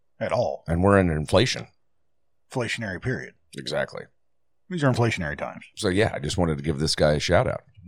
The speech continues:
Speaker 2: Great rubs.
Speaker 1: What would you say is the number one thing you've had to really tighten your belt on in these inflationary times? Where does it hit the palates the hardest?
Speaker 2: Uh,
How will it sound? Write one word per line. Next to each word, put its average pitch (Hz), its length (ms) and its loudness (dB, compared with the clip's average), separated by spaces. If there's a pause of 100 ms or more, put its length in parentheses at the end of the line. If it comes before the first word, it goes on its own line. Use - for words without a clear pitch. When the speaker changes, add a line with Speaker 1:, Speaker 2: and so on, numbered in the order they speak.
Speaker 2:
Great 120 220 8
rubs. - 440 6 (240)
Speaker 1:
What 254 140 2
would 220 100 0
you 185 80 4
say 185 180 6
is 165 80 6
the 156 60 2
number 156 240 4
one 151 200 4
thing 143 240 -2
you've 135 540 -4 (240)
had 131 200 6
to 117 60 0
really 123 280 2
tighten 127 320 2
your 123 120 0
belt 120 280 4
on 98 420 -2
in 110 120 -6
these 98 200 -8
inflationary 101 680 -8
times? - 460 -8 (360)
Where 190 140 4
does 165 120 2
it 135 60 2
hit 143 160 0
the - 80 -6
palates 95 420 0
the - 120 -4
hardest? - 440 -8 (2000)
Speaker 2:
Uh, 64 1200 4